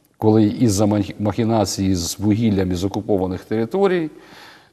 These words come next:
е, потім підвищенням вартості енергії, всі ми з вами не можемо звести кінці з кінцями в плані опалення своїх, е, домівок. Люди, е, почули,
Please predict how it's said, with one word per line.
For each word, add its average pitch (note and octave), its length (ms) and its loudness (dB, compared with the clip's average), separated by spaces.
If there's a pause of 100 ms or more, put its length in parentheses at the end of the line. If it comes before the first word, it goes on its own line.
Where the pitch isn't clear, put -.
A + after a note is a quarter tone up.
е, G#2 260 0
потім A#2 420 -2
підвищенням B2+ 800 0
вартості A2+ 500 4
енергії, C#3 500 2
всі D3 540 -4
ми G2+ 200 -2
з F#2 80 -4
вами B2 300 2
не G2 120 -2
можемо G#2 400 -2
звести F#2+ 360 -6
кінці G2 280 -10
з - 60 -14
кінцями G#2 560 -4 (420)
в - 80 -20
плані G#2 320 0
опалення F#2+ 420 -2
своїх, F#2 520 -6
е, F2+ 280 -12
домівок. E2 640 -6 (920)
Люди, F3 580 4
е, C3+ 260 6
почули, A#2 680 4